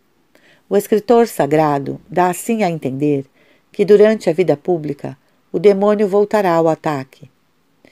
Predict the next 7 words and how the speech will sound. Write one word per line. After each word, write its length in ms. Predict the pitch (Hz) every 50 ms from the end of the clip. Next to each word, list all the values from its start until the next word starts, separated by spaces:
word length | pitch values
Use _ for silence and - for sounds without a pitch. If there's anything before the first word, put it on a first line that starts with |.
| _ - _ _ _ _ _
Pelos 260 | - 202 196 208 202
seus 320 | - - 240 233 233 208 175
ministros, 800 | 160 147 139 151 156 151 147 - - - 147 143 139 - - _ _ _ _ _ _ _
quando 300 | _ 190 190 190 190 220
não 240 | 208 202 185 175 165
em 80 | 156
pessoa, 680 | 147 - 139 127 - - - 165 151 151 147 143 139